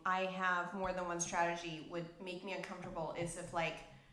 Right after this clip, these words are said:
I don't know, I lived in some children's home and the man who raped me when I was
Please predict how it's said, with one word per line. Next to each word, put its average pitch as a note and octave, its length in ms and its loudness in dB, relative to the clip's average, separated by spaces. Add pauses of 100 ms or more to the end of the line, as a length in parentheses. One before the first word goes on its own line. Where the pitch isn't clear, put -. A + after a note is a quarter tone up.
(1600)
I G3 100 2
don't E3+ 160 2
know, E3 220 2
I F3+ 160 2
lived F#3 180 -2
in F#3 120 -4
some F#3 180 -4
children's F#3 520 -2
home E3 340 -2
and E3+ 120 0
the E3+ 40 2
man E3+ 280 2
who E3+ 240 -2
raped E3 380 -4
me E3 200 -2
when D#3+ 220 -2
I D#3 140 2
was D#3 460 -6